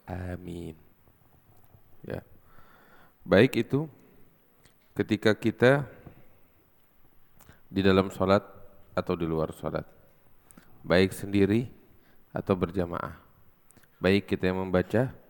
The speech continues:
ataupun kita yang mendengar, disunahkan untuk mengucapkan amin. Jelas.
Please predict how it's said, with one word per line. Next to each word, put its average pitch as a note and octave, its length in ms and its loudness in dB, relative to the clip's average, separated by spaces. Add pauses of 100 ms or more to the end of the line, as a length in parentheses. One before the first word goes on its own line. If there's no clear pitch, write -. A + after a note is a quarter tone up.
(260)
ataupun G2 400 -4
kita - 240 -4
yang E2+ 80 -10
mendengar, E2 400 -10 (1040)
disunahkan F#2+ 720 -4 (240)
untuk F2+ 320 -6
mengucapkan F2+ 640 -4 (640)
amin. E2+ 960 -4 (1200)
Jelas. F2+ 400 -2